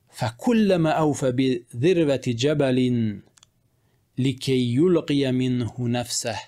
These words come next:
И каждый раз, когда он поднимался на вершину горы, чтобы сбросить себя оттуда, «табаддаляху Джибриль». Перед ним появлялся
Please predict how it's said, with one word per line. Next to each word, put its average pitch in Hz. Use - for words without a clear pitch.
И 135
каждый 170
раз, 160
когда 127
он 127
поднимался 143
на 135
вершину 123
горы, 139
чтобы 131
сбросить 127
себя 117
оттуда, 190
«табаддаляху 135
Джибриль». 113
Перед 127
ним 165
появлялся 123